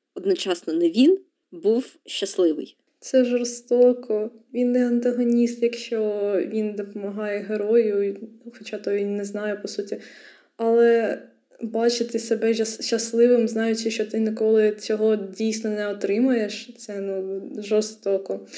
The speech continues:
Speaker 2: До того ж, йому, по суті, не можна зустрічатись з собою з минулого, тільки якщо його зовнішність, е, дуже сильно не змінилась за ці роки, бо коли вони зіткнуться, то герой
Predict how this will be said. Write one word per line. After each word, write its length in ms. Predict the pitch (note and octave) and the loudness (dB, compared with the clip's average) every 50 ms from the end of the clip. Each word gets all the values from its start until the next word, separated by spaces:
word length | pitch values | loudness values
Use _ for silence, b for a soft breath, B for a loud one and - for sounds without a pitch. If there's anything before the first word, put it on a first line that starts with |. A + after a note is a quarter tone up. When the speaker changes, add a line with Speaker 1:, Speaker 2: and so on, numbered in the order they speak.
| B B B B B | B B B B B
Speaker 2:
До 60 | - A3 | -4 4
того 240 | A#3+ C4+ C4 C4+ | 4 4 4 4
ж, 120 | C4 - - | -2 -4 -4
йому, 220 | A#3 A3+ A#3 A#3+ A#3 | -2 0 0 0 0
по 120 | - A3+ | 0 -4
суті, 320 | - - B3 C4 - - | -4 -2 -4 -4 -2 0
не 180 | B3+ A#3 A3+ A3+ | 0 0 2 2
можна 340 | A3 A3 A3 A3 A3 A3+ G#3+ | 2 0 0 0 -2 -4 -6
зустрічатись 680 | G#3+ - - - - - - A3 G#3+ - G#3+ G#3+ G#3+ | -6 -8 -12 -12 -12 -6 -6 -4 -2 0 -2 -2 -2
з 80 | - - | -4 -6
собою 420 | - G#3 G3+ G3+ G#3+ A3 A3 G#3+ | -6 -6 -2 0 2 4 4 4
з 100 | G3+ G#3 | 2 0
минулого, 680 | G#3 G3+ G3 G3 G#3 B3 D4+ D#4 C#4 - G#3+ G3 G3 B B B B B | -4 -4 -4 -2 0 0 0 0 0 -2 -2 -6 -8 B B B B B
тільки 240 | B - B3 A3 A3 | B -12 -8 -2 2
якщо 280 | G#3 G3+ G3+ G3+ - A3 | 2 2 2 0 0 2
його 280 | G3+ G3 G3 G3+ G3+ | 2 2 2 2 0
зовнішність, 720 | G3+ G#3 G3+ G3+ G3 G3 - - G3 F#3+ F#3+ - - - G3 | 0 0 0 0 -2 -2 -4 -6 -6 -6 -6 -8 -8 -4 0
е, 180 | F#3+ F#3 F#3 | 0 0 0
дуже 240 | F#3 F#3 G3 G3 G3+ | 0 -2 -2 -4 -4
сильно 360 | G3 - - G3+ G3 F#3+ F#3+ | -6 -6 -6 -6 -4 -2 -2
не 140 | F#3+ F#3+ G3 | -2 -2 -4
змінилась 720 | F#3 F#3+ G3 G3 G3+ G3 G3 F#3+ F#3+ F#3 F#3 F3+ - - - | -4 -4 -4 -4 -2 -2 -2 -2 0 0 0 0 -2 -4 -4
за 180 | G3+ G3+ G3 | -2 -2 -4
ці 260 | F#3+ - - - F#3+ | -4 -4 -6 -4 -2
роки, 440 | F#3+ F#3+ G3+ A#3+ B3+ - - G3 G3 G3 B B B B B B B B - | 0 2 0 0 0 0 -2 -2 -2 -2 B B B B B B B B -12
бо 280 | G3+ G3+ G#3 G#3 G3+ | -6 -2 -2 -2 -2
коли 240 | G3+ - G#3 G#3 G#3 | -2 -2 0 0 2
вони 520 | G3 G3+ G3+ G3+ G3+ G3+ G3 F#3+ F#3+ F#3+ F#3+ | 2 0 0 0 0 0 2 2 0 0 -2
зіткнуться, 580 | - A3 A3 - A#3+ A3 A3 - - G#3 G3 | -4 -6 -6 -4 -2 -2 -2 -2 -2 -4 -4
то 480 | G3 - - F#3+ F#3 F#3 F#3 F#3 F3+ F#3 F#3+ - | -4 -2 -2 0 2 2 4 4 4 2 2 0
герой 500 | G3 F#3+ F#3+ G3 G3 G3 F#3 - - | 2 4 4 4 6 4 4 2 -2